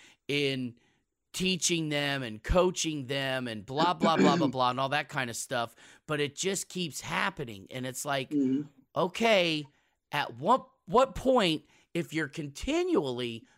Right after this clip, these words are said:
Speaker 1: trying to coach these guys in these situations on what they should and should not be doing, yet they keep doing it, is it, is it a coaching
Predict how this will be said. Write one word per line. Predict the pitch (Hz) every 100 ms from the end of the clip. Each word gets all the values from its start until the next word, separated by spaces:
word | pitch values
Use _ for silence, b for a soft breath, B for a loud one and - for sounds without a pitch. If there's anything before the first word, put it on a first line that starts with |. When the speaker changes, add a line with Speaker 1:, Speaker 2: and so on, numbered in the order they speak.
| _
Speaker 1:
trying | - 175 156
to | 117
coach | - - 240 285 -
these | 143 135 117
guys | 139 120 123 117
in | 120
these | 123 170 -
situations | 151 131 120 202 240 175 127 123 B B B
on | 147
what | 143 143
they | 143 135
should | - 202 208
and | 143 151
should | - 151 147
not | 170 180
be | 131
doing, | 107 214 220 165 151 b b
yet | 131 151 147
they | 131
keep | - 190 196 - 101 -
doing | 175 254 254 151 120
it, | 117 - - b b b b _
is | 175 185 135
it, | 151 - _ _
is | 139 120
it | 117
a |
coaching | - 151 170 180 233 240